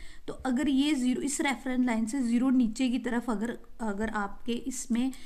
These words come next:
एरर है, तो ये एरर नीचे की तरफ reference line tightly connect नीचे की तरफ होगी,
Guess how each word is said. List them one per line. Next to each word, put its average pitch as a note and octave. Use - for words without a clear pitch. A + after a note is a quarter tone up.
एरर A3
है, A3
तो B3+
ये A#3+
एरर G#3
नीचे A#3+
की B3+
तरफ A3+
reference G#3+
line G#3+
tightly A3
connect G#3+
नीचे A3+
की B3+
तरफ A3+
होगी, A#3